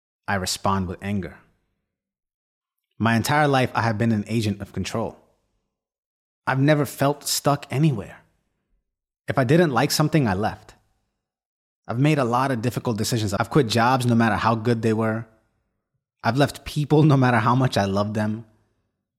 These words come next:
I've moved states based on my preferences. I've drastically altered each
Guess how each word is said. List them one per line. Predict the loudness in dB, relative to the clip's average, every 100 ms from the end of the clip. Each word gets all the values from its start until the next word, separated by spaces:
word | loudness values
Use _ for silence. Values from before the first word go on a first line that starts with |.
| _ _
I've | -2 4
moved | 4 4
states | 2 -4 0 0 0 -4 -6 -10 _ -4
based | -2 0 0
on |
my | 0 -2
preferences. | -2 -4 -2 -4 -2 -4 -4 -12 _ _ _ _ _ _ _ _ _ _ _
I've | 0 2
drastically | 2 2 2 2 4 4 2 0
altered | 0 2 0 -2 -2
each | -4 -2